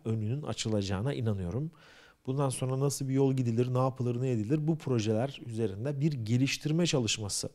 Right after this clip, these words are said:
yaparak, e, birçok sistemi yerleştirilerek farklı helikopter modelleriyle ortaya çıkmak önemli.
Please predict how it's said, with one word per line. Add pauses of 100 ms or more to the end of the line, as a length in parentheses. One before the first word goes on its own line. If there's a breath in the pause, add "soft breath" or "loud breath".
yaparak, (680 soft breath)
e,
birçok
sistemi
yerleştirilerek (340 soft breath)
farklı
helikopter
modelleriyle
ortaya
çıkmak
önemli.